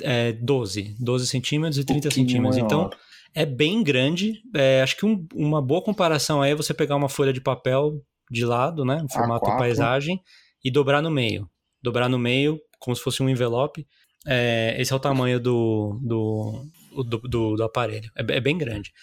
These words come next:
Speaker 1: É, ele...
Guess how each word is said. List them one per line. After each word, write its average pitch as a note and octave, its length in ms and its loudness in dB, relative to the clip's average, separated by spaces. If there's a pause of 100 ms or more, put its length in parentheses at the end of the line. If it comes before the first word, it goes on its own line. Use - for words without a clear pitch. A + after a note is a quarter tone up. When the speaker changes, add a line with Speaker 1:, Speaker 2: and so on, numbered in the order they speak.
(260)
Speaker 1:
É, C3+ 680 4 (500)
ele... D#3 920 2